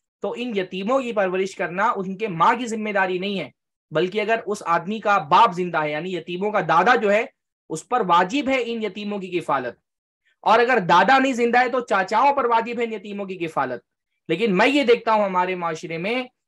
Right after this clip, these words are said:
कि अगर कोई बंदा, उसकी मौत हो गई है, तो इन यतीम बच्चों का बोझ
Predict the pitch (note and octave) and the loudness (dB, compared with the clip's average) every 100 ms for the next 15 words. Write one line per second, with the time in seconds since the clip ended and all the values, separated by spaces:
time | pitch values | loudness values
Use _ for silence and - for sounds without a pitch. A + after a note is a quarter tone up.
0 | _ A3 F3+ F#3 A#3 A3+ A3+ F#3 F3 F#3+ | _ -4 0 2 2 2 0 0 -2 2
1 | A3 A3+ A3 - F3 - A3+ F3+ A#3 C4+ | 4 4 2 -6 -14 -10 -4 4 4 6
2 | A#3 G3 F#3 F#3 G#3 C4 _ _ _ - | 2 2 2 2 0 -2 _ _ _ -8
3 | G#3 A#3 A3+ G3 A3 C4+ D4 A3+ A3 A#3+ | -6 -4 -4 -6 -4 -2 -2 -2 -2 0
4 | A#3+ A#3 F#3 A#3 | 2 2 2 0